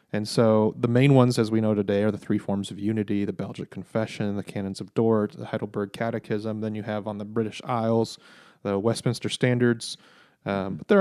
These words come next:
are other unique Reformed documents. Um, and so holding to one of these is incredibly helpful and important for all the reasons that Mark just mentioned. Um, and so,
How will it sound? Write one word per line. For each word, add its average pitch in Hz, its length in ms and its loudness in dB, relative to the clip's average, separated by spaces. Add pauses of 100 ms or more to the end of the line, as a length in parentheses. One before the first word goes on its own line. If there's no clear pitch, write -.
are 139 160 4
other 147 220 8
unique 117 500 4 (100)
Reformed 110 640 0
documents. 113 680 0
Um, 98 460 -2
and 107 200 -6
so 107 340 4
holding 185 320 8
to 135 100 4
one 131 200 6
of 123 100 4
these 107 400 2 (420)
is 107 640 0
incredibly 120 920 4 (140)
helpful 156 480 4
and 120 100 0
important 117 540 0 (300)
for 117 160 4
all 117 80 8
the 110 80 6
reasons 107 420 2
that 107 180 2
Mark 107 300 -4
just - 260 -4
mentioned. 101 520 -6 (440)
Um, 98 460 -2 (340)
and 120 160 -4
so, 107 520 4